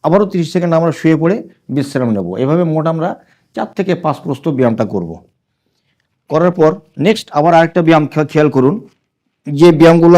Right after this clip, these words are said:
আমাদের পেটে ঠিক এইখানে চাপ খায়, এই ব্যায়ামগুলো করতে হবে। এই যে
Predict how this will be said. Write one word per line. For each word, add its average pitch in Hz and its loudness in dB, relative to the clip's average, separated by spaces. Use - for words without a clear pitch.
আমাদের 165 4
পেটে 180 2
ঠিক 208 2
এইখানে 170 2
চাপ 151 2
খায়, - -2
এই 170 0
ব্যায়ামগুলো 147 0
করতে 120 -6
হবে। 95 -4
এই 175 4
যে 156 6